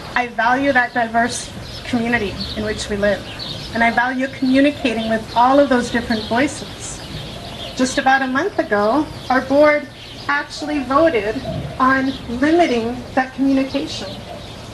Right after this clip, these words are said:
They actually had conversations on maybe we shouldn't talk to the people that we,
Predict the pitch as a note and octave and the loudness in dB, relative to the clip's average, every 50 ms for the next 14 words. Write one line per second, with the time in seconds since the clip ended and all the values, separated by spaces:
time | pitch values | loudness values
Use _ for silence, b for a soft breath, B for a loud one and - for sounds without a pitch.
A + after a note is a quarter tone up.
0 | - - - - - - C4 C#4 C4+ A#3+ - C4+ C#4+ D4+ - - E4 D4+ D4+ D4+ | -14 -14 -14 -8 -4 0 0 0 0 -2 -2 -4 -4 -4 -4 -6 -6 -4 -2 -2
1 | D4 C#4+ - - D#4 D4+ C#4+ D4 C#4+ - D4+ D#4 C#4 - C#4 - B3+ B3+ B3+ C4 | -2 -2 -2 0 0 0 0 -2 -4 -6 -6 -6 -4 -2 -2 0 0 0 0 0
2 | D4+ E4 E4+ E4 E4+ E4+ D#4+ E4 D#4 - - E4 C#4+ C#4 C#4+ C4+ - - D#4+ D#4+ | 0 0 0 0 0 0 0 -2 -2 -4 -4 -4 -2 -2 -2 -2 0 0 0 0
3 | D4 - - - - - - - - - - C4 C4 B3+ - C#4+ C4+ - C4+ B3 | 0 -2 -6 -12 -12 -10 -10 -10 -8 -4 -2 -2 -2 -2 -2 -2 -2 0 0 0
4 | A3+ A#3 A3+ - - - - - - A#3+ A#3 - | 0 0 0 -2 -4 -8 -8 -6 -6 -6 -6 -6